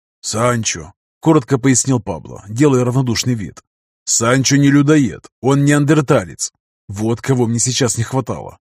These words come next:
Может, он своим шестым чувством смог бы уловить западню. «Это неважно», — отмахнулся Джон. «Гораздо важнее то, что никто тебе не придет на помощь. Если мы задержимся со сменой власти,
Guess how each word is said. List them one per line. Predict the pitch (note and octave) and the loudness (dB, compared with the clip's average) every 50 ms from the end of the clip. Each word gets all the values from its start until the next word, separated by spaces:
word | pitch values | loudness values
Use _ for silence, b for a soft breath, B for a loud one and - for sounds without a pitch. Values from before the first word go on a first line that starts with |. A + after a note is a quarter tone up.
| _ | _
Может, | - B2 B2 A#2+ A2+ - | -4 -2 -2 -2 -2 -4
он | - D3 C#3 B2+ | -2 -2 0 0
своим | - - B2+ B2+ B2 B2 | 0 0 0 0 0 0
шестым | A2+ - A#2+ - - C3+ C3+ A#2+ | 0 -2 -2 -2 0 0 0 0
чувством | - - C3 B2 - - - C3 C3 - | 0 0 0 0 -2 -2 -2 -2 0 0
смог | - - - C#3+ C3+ C3 B2+ B2 A2+ | -2 -2 0 0 2 2 2 0 0
бы | A#2 C3 | 0 0
уловить | B2+ C3+ C#3 D3 C3+ A2+ G2+ G2+ | 2 2 2 2 0 0 -2 -4
западню. | G#2 A#2 A2 C#3+ C#3+ B2+ A2 F2 - - - _ _ _ _ _ _ _ _ _ _ _ _ - | -4 -4 -2 -2 -2 -2 -4 -8 -12 -14 -18 _ _ _ _ _ _ _ _ _ _ _ _ 0
«Это | - D#3+ F3+ D#3+ - C#3+ | 4 4 4 4 2 0
неважно», — | C3+ B2+ A#2 A2 G2+ F#2+ F2+ F2+ - - - - - - _ _ - | 0 0 -2 -4 -6 -8 -8 -8 -10 -12 -14 -18 -20 -20 _ _ -12
отмахнулся | A#2+ A2+ C#3+ D3+ A2+ - C#3+ B2+ - - B2 | -6 -2 -2 -2 2 2 0 0 2 0 -2
Джон. | A2+ - G#2 E2+ C#2 - - _ _ _ _ _ - | -2 -4 -4 -6 -10 -14 -20 _ _ _ _ _ -10
«Гораздо | - A#2+ B2+ C#3 D3 D3+ D3+ C3+ C3 C#3+ | -4 -2 2 4 4 4 4 4 2 2
важнее | C#3 C#3+ C#3+ A#2+ C3+ D3 C#3+ C#3 C3 B2+ | 4 2 2 2 2 2 2 2 2 0
то, | A#2 - B2 B2+ D3 D3+ B2 F#2+ G#2+ | -2 -2 0 2 2 2 2 0 -4
что | G#2+ - - - E3 D#3 | -8 -6 0 2 2 2
никто | D#3 D#3+ E3+ F3 C#3+ - - - - C3+ C#3+ D3 | 2 2 0 0 -2 -4 -6 -2 0 2 2 2
тебе | A#2+ - B2+ A2 A2 B2 C3+ C#3+ C#3+ B2+ | 2 -2 -4 -4 0 0 2 2 2 2
не | D3+ D#3 D#3 | 2 0 0
придет | C#3+ A#2+ D#3+ E3 D#3 C#3 B2 G#2 G2 - | 2 2 2 2 4 2 0 -2 0 0
на | D3 D#3 | 0 0
помощь. | - - C#3+ G#2 F2 - - - - - - _ _ _ _ - | 2 0 -2 -2 -2 -6 -14 -14 -14 -14 -14 _ _ _ _ -6
Если | - B2+ C#3+ D3+ C#3 - D3 D3 | 0 2 2 2 2 2 0 0
мы | D3 C#3+ | 0 2
задержимся | C#3 A#2+ C#3+ C3+ A#2+ A#2 B2 C#3 E3+ D#3+ D3+ C#3+ A2+ - - - C#2+ - | 0 0 0 -2 -2 0 0 0 2 2 0 -2 -2 -4 -6 -8 -6 -6
со | - - C#3+ | -4 -2 -2
сменой | - - D3+ D#3 C3 B2 B2+ C3 | -2 0 0 0 0 0 0 0
власти, | C#3 C#3+ C3+ A2 G2 - - - - A#2+ A2+ - | 0 0 -2 -2 -2 -4 -6 -6 -6 -12 -18 -20